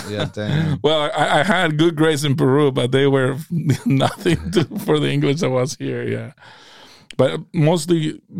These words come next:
Speaker 2: getting comfortable playing soccer with all Latinos, always dating, uh, Latino girls, like I said, from Argentina, Colombia. Um, you get a, a really cool taste, and then you hang out with Peruvians. My best friends were the Peruvians. You,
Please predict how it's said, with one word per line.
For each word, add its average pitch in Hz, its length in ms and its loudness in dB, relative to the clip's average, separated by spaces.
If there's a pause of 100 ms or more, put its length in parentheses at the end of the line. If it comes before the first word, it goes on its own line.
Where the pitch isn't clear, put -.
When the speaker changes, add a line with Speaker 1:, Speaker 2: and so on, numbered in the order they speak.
Speaker 2:
getting 165 240 2
comfortable 165 380 2
playing 143 280 2
soccer 139 300 0
with 135 120 2
all 131 160 2
Latinos, 127 500 0
always 123 260 -2
dating, 120 580 0
uh, 110 260 -4 (300)
Latino 117 420 -2
girls, 120 320 -2
like 110 80 -2
I 107 80 -4
said, 110 180 -6
from 110 140 -2
Argentina, 131 560 -2
Colombia. 120 880 -2 (420)
Um, 107 260 -2 (140)
you 151 240 0
get 196 220 2
a, 180 160 0
a 160 40 2
really 147 520 2
cool 139 260 2
taste, 127 540 0
and 123 100 0
then 131 160 2
you 127 120 4
hang 127 200 0
out 120 160 0
with 117 160 -2
Peruvians. 120 460 0
My 120 100 0
best 123 260 0
friends 117 280 0
were 117 160 0
the 110 100 -4
Peruvians. 113 480 -2
You, 113 80 -4